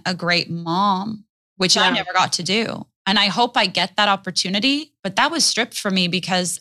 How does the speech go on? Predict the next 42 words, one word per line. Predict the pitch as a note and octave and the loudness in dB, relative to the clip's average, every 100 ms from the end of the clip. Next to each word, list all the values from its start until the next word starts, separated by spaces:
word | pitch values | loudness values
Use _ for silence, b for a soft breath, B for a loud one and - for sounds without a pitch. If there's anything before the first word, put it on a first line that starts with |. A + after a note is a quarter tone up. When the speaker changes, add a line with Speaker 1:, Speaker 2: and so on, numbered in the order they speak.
| - | -2
Speaker 1:
I | G#3 | -2
was | G3+ G#3 | 0 0
selling | - F#3+ A#3 G3 | 4 2 2 0
myself | F#3 F3 C#3+ G#3 G3+ F3 F3 - _ - | 0 0 0 0 2 0 -4 -18 _ -6
for | F3+ | -6
fame. | E3+ G3 F#3+ F#3+ - _ | -2 -2 -2 -4 -12 _
I've | A#3 | -2
had | A#3+ A3 - | 0 -2 -2
three | G3+ | -2
abortions. | G3 F#3 F#3 - E3 D#3+ - - | -2 0 0 0 -2 -4 -6 -4
I've | F3 | -2
had | F#3 F3+ | -2 -4
three. | - E3 F3 E3+ - _ | -6 -2 -2 -2 -8 _
Speaker 2:
And | A3 G#3+ | -4 0
were | G#3+ A3+ A3 - | 4 4 4 2
all | G#3 G3+ | 2 2
three | G#3 G3+ G#3 | 0 0 2
of | G#3+ | 2
those, | G3 G#3 G3+ G3 - - _ | 2 2 2 0 -6 -16 _
were | G3+ G3+ | -6 -2
you | G3 F#3+ | -2 -4
told, | F#3+ F#3+ F#3+ F#3+ F3+ - _ | -2 0 2 -2 -4 -14 _
"Hey, | - G#3 F3+ | -2 0 0
you, | E3+ F#3 F#3 F3 | -4 -4 -6 -6
you | F#3 F#3+ | -12 -14
can't | - E3 D#3+ | -8 -8 -6
have | D#3 | -6
a | - | -6
child"? | G3+ - C#2+ F#3 | -4 -4 -6 -2
Speaker 1:
First | C4 D4 - B3+ | 0 0 0 2
time, | B3 B3 - _ | 2 2 -4 _
sixteen, | - - A#3 A#3+ B3+ C#4+ - _ | -14 -2 2 4 2 0 -2 _
signed | - - G3 G3+ | -4 0 2 2
with | G3 F#3+ - - - | 0 -2 -6 -10 -2
a | F#3+ | 2
record | F#3+ G#3 F#3+ | 2 0 -4
company. | G#3+ G#3 A#3 A#3 A#3+ B3+ - | -2 -2 0 0 0 -4 -4
They | F3+ | -2
couldn't | F3+ G3 G3 - | -2 -2 -2 -2
know, | E3+ F3+ | -2 0
God | F3+ F3 F#3 | 2 2 2
forbid. | F3 F#3+ F3+ E3 | 0 2 2 0